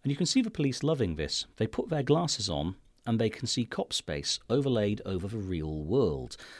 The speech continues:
And they can see, you know, there was a mugging at that, uh,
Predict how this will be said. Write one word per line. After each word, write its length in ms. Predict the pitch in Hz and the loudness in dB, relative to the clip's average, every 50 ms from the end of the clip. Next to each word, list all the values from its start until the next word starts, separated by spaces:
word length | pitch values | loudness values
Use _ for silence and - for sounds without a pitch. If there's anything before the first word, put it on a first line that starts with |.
| - - - | -20 -4 0
And 80 | 127 120 | 4 4
they 80 | 143 | 4
can 160 | 139 160 160 | 4 4 0
see, 200 | 143 - - 220 | 0 0 0 2
you 180 | 190 120 98 127 | 2 2 2 2
know, 160 | 139 101 92 | 0 0 2
there 120 | 87 104 98 | 2 2 0
was 120 | 98 92 | 2 0
a 60 | 101 | 2
mugging 360 | 98 110 131 123 123 120 110 | 2 2 2 2 0 0 0
at 180 | 107 - - 87 | 0 -2 -4 -6
that, 220 | 101 104 101 - _ _ _ _ _ _ _ _ _ _ _ _ _ _ _ _ _ _ _ | -4 -6 -6 -6 _ _ _ _ _ _ _ _ _ _ _ _ _ _ _ _ _ _ _
uh, 160 | - 101 98 | -6 -6 -6